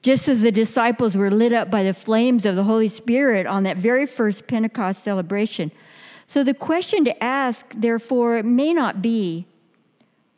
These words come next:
"When did God become more than a word? When did Jesus become more than a name?" Maybe those aren't the questions, but rather, how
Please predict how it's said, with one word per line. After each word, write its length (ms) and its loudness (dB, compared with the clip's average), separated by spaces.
"When 300 4
did 320 0
God 380 0
become 320 0
more 180 2
than 160 2
a 60 0
word? 400 2
When 180 2
did 180 0
Jesus 380 0
become 340 -4
more 220 0
than 160 -4
a 80 -4
name?" 560 -4
Maybe 300 2
those 240 0
aren't 220 0
the 80 -4
questions, 720 -6
but 100 0
rather, 640 0
how 680 -2